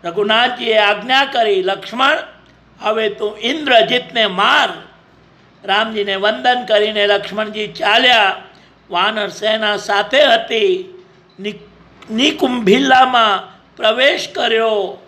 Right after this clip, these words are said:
અનેક રાક્ષસો ત્યાં ઇન્દ્રજીતનું રક્ષણ કરતા હતા. આ સૌ રાક્ષસોનો વિનાશ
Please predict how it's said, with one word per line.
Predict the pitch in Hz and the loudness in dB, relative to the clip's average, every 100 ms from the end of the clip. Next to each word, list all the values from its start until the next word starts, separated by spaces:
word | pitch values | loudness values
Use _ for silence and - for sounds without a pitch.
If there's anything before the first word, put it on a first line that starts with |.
| - _ - | -20 _ -4
અનેક | 190 240 277 320 247 | -2 0 -2 -4 0
રાક્ષસો | 233 226 240 247 240 233 | 2 2 -2 -6 -4 -4
ત્યાં | 233 233 208 196 - - _ - | -2 0 0 -2 -8 -20 _ -10
ઇન્દ્રજીતનું | 247 294 269 247 233 254 247 247 220 | -10 -4 0 0 0 -4 -6 -6 0
રક્ષણ | 226 220 240 247 | 2 0 -4 -8
કરતા | - 226 220 285 311 | -2 0 0 2 2
હતા. | 233 - 220 202 170 - - _ _ _ - | 2 2 0 0 0 -4 -12 _ _ _ -6
આ | 202 214 | -2 -2
સૌ | 214 262 381 | 0 -2 0
રાક્ષસોનો | 285 233 233 240 - 247 233 220 | 2 2 0 -6 -6 -6 -6 -6
વિનાશ | 214 220 247 381 | -6 0 0 0